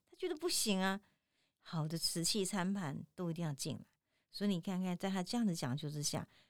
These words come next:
凡施家班出来的办桌，它就是一个品质、还有水准、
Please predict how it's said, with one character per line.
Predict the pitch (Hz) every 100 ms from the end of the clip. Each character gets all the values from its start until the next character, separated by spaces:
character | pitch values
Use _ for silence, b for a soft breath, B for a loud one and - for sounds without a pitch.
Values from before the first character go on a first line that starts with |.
| b -
凡 | 151 151
施 | 180 - 226
家 | 220 226 214
班 | 214 214
出 | 208 196
来 | 165
的 | 156
办 | 170 151
桌， | 151 165 147 165 _
它 | 165 160
就 | - 165
是 | 175 165
一 | 160
个 | 143 - -
品 | - 160 151 151
质、 | - 156 175 180 b b b
还 | 160
有 | 160
水 | 156 - 160 156
准、 | 180 175